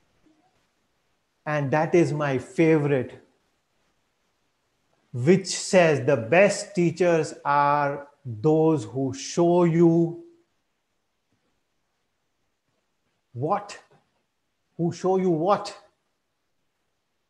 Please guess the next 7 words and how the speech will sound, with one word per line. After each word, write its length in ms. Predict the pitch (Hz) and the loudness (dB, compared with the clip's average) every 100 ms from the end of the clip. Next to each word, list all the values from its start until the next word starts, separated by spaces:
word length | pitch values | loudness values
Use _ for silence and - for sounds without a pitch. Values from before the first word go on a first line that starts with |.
| _ _ _ - | _ _ _ -14
where 480 | 123 165 190 233 233 | -4 -2 2 2 2
to 120 | 220 | 2
look, 320 | 175 165 - - _ _ | 2 0 -4 -18 _ _
but 320 | 147 135 117 | -8 -8 -4
don't 400 | 139 226 247 233 | 0 2 2 0
tell 160 | 180 170 | -2 0
you 440 | 175 196 190 - | 2 0 -2 -12